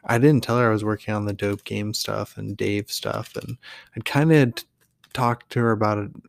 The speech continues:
a few years ago and got some info, and that helped me write the original part of that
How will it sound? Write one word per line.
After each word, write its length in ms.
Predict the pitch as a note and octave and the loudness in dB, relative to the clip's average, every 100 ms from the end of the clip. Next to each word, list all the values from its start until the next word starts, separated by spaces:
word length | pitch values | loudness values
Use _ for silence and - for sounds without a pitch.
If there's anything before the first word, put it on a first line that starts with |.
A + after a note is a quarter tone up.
| _ _ _ _ - | _ _ _ _ -14
a 40 | B2 | -14
few 280 | - F3+ E3 | -6 2 2
years 340 | G2+ G2+ - | 2 -2 -4
ago 420 | G#2 G2+ G#2+ B2+ - - - - _ - | -4 -2 -2 -4 -8 -20 -20 -20 _ -8
and 120 | A#2 | 0
got 240 | A2+ A2 | 2 2
some 100 | - | 0
info, 340 | A2+ A2 G#2+ A2+ | 0 0 0 2
and 100 | A2+ | 2
that 100 | A2 | 0
helped 200 | A2 A2+ | -2 -2
me 140 | A2 | -2
write 400 | G#2 G#2+ G#2 G#2+ - _ _ _ _ _ _ _ _ _ - | 0 0 0 -2 -8 _ _ _ _ _ _ _ _ _ -4
the 120 | A2 | 0
original 540 | G#2+ G#2+ G#2 G#2+ G#2 | 2 0 0 -2 -2
part 300 | G2+ A2 G#2 | -2 0 0
of 160 | G2+ G#2+ - _ _ _ - - _ | 0 -4 -14 _ _ _ -20 -20 _
that 240 | A2+ F#2 | -2 -2